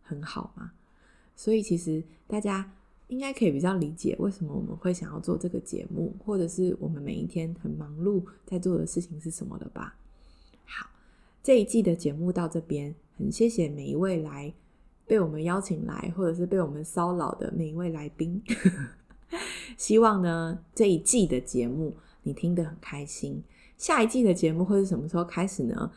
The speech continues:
先跟你预告，过年后就会又有新一季的节目咯。新一季的节目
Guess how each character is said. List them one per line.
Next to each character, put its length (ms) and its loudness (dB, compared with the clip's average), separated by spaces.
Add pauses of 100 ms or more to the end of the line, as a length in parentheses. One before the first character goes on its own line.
(220)
先 240 -4
跟 160 6
你 140 4
预 120 4
告， 420 6 (120)
过 220 4
年 220 2
后 220 2
就 160 2
会 160 4
又 160 6
有 140 6
新 260 -2
一 120 0
季 120 2
的 140 8
节 180 6
目 220 4
咯。 500 4
新 280 4
一 80 4
季 100 6
的 100 8
节 240 2
目 280 0